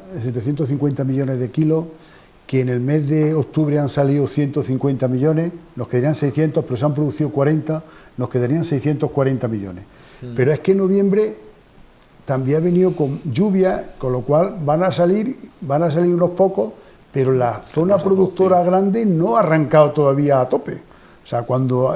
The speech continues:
Speaker 1: tenemos que arrancar nosotros es cuando no ha venido la lluvia. Entonces, mm, yo creo que el quitar del mercado, nada más que de esas, eh, seiscientas,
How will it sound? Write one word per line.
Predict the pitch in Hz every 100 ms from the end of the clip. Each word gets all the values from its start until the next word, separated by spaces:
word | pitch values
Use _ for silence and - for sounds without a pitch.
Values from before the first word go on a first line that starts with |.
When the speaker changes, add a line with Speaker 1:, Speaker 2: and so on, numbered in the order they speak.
| 135
Speaker 1:
tenemos | 135 160 185
que | 196
arrancar | 185 185 190 185
nosotros | 175 190 202 208
es |
cuando | 196 196 170
no | 165
ha |
venido | 160 160
la | 147
lluvia. | 147 240 175 123 - - - -
Entonces, | 135 143 196 - - - -
mm, | 185 175 180 151
yo | 117 233
creo | 180 214 202 202 180 - -
que | 143 139 135 -
el | 135 135
quitar | 131 139 117 180 202
del | 185 180
mercado, | 170 165 165 143 107 - - - - - - - -
nada | 170
más | 220 208
que | 202
de | 185
esas, | - 185 170 170 185
eh, | 156 156
seiscientas, | - 151 127 170 170 160 156 147